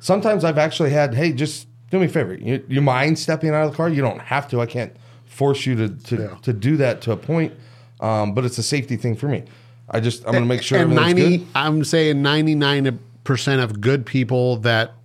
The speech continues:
Speaker 2: respect
Speaker 1: Yeah.
Speaker 2: the law, respect the, the officer.
Speaker 1: They're gonna do
Speaker 2: No,
Speaker 1: that and
Speaker 2: they're
Speaker 1: go,
Speaker 2: going to do it
Speaker 1: "Absolutely,
Speaker 2: because
Speaker 1: sir,
Speaker 2: they're not
Speaker 1: whatever
Speaker 2: the
Speaker 1: you
Speaker 2: guy
Speaker 1: need."
Speaker 2: who's filming trying to get a payday. They're just like, "Yeah, I'm, I respect the law and I'm gonna do it, even though I know my rights. I'm still gonna, I'm not gonna cause a confrontation."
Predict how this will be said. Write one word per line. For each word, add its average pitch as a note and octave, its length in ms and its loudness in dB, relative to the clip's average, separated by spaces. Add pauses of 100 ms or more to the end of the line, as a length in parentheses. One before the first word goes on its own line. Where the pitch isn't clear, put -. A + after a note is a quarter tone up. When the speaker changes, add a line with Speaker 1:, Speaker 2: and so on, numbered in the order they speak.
(140)
Speaker 2:
respect A#2+ 440 0
Speaker 1:
Yeah. - 20 -12
Speaker 2:
the D3 100 2
law, B2+ 320 4
respect B2 400 -2
the, C3+ 260 0
the B2+ 140 0
officer. A#2 680 0 (840)
Speaker 1:
They're G#3 140 2
gonna A3 200 2
do D#3 120 6
Speaker 2:
No, E3+ 80 6
Speaker 1:
that F3 80 2
and D3+ 80 2
Speaker 2:
they're F#3+ 120 4
Speaker 1:
go, G#3 120 4
Speaker 2:
going G#3 100 4
to F#3+ 60 2
do F3 80 4
it - 20 6 (180)
Speaker 1:
"Absolutely, D#3 280 6
Speaker 2:
because C#3+ 240 2
Speaker 1:
sir, C#3+ 60 2
Speaker 2:
they're D#3 100 6
not E3 60 4 (120)
Speaker 1:
whatever C#3 60 0
Speaker 2:
the D#3 60 4
Speaker 1:
you C3 60 2
Speaker 2:
guy D3 200 2
Speaker 1:
need." C3+ 80 4
Speaker 2:
who's C3+ 180 2
filming C#3+ 600 0
trying C#3 260 0
to B2 60 -2
get A#2 120 0
a A2 60 -2
payday. G#2+ 420 0
They're B2+ 300 0
just B2 160 -4
like, C3 180 -4
"Yeah, B2+ 220 0 (480)
I'm, C3 320 -2 (680)
I C3+ 140 0
respect C3 400 -2
the C3+ 60 -2
law C3+ 200 2
and C3 80 0
I'm B2 120 -2
gonna B2+ 220 0
do C3 280 0
it, D3 140 -2
even D3+ 280 2
though C#3+ 320 2
I C3 160 0
know C3+ 180 2
my A#2+ 160 0
rights. C3 460 0
I'm D#3+ 140 -2
still F3+ 180 -2
gonna, D#3 300 -2
I'm C#3+ 80 -4
not D#3+ 160 -2
gonna C3+ 160 -2
cause B2 340 -4
a A2+ 60 -4
confrontation." A#2 640 -4